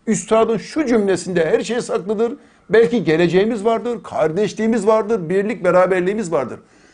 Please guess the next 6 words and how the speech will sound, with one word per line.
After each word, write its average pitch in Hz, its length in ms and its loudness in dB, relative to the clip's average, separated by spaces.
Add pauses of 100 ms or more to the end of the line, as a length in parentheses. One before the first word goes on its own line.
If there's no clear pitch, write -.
(180)
O 294 200 8
olayların 220 600 4
bu 294 100 2
şekilde 202 380 -2
okunması 185 720 -4 (160)
durumunda. 123 500 0